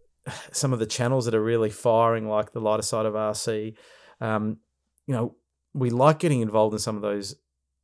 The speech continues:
builds and, and following those projects and, and learning, uh, learning. So, you know,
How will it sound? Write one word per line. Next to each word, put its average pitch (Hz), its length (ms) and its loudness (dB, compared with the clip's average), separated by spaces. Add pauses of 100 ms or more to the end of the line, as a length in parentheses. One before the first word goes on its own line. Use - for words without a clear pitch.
(120)
builds 107 480 -2
and, 104 300 -6
and 107 180 -8
following 113 420 0
those 101 200 -6
projects 107 640 -2
and, 107 180 -6 (280)
and 127 200 -2
learning, 123 720 2 (200)
uh, 107 320 0 (400)
learning. 120 340 0
So, 117 360 2 (360)
you 127 80 -10
know, 113 180 -6